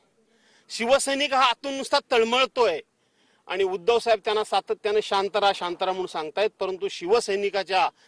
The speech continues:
अंगाची काहिली काहिली झालेली आहे, तो हातपाय आपटतोय, चोळतोय घरामध्ये. आणि त्याच वेळेला मी निर्धार घेतला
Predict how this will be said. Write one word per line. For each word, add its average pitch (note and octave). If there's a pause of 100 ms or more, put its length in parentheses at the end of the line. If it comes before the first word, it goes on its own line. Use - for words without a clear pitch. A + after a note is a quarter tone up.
(200)
अंगाची F3+ (220)
काहिली F3+
काहिली G#3
झालेली F3+
आहे, D#3+ (560)
तो A3
हातपाय A3
आपटतोय, C4
चोळतोय B3
घरामध्ये. F#3 (500)
आणि A#3
त्याच C4
वेळेला A3+
मी A3
निर्धार G3+
घेतला F3